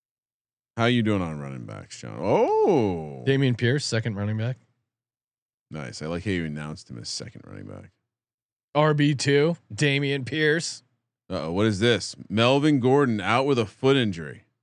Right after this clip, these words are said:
Speaker 2: Oh no. Oh, and I just drafted Javonte Williams. Couldn't have been a more perfect time.
Speaker 1: Wow. All right, let's do a little team stack. I'm gonna just keep buying in to this guy.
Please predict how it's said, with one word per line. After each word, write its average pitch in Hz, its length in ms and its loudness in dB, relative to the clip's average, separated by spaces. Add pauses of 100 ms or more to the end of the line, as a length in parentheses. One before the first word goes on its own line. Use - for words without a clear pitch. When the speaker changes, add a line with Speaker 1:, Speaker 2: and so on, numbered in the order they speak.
(280)
Speaker 2:
Oh 113 200 -2
no. 107 420 -4 (260)
Oh, 127 200 2
and 110 120 0
I 107 80 -2
just 120 260 -6
drafted 117 380 -2
Javonte 104 480 -4
Williams. 107 340 -4
Couldn't 117 200 -8
have 110 60 -8
been 110 220 -6
a - 0 - (220)
more 107 120 -8
perfect 101 380 -8
time. 104 300 -4 (320)
Speaker 1:
Wow. 73 380 -10 (1700)
All 67 80 -12
right, 67 80 -10
let's 90 220 -14 (100)
do 120 440 -6
a 78 180 -10
little 76 720 -10 (180)
team 98 440 -8
stack. 71 720 -10
I'm 71 100 -14
gonna 85 240 -10
just - 300 -20
keep - 300 -12
buying 82 360 -8
in 78 460 -8 (180)
to - 60 -18
this 90 260 -10
guy. 57 420 -12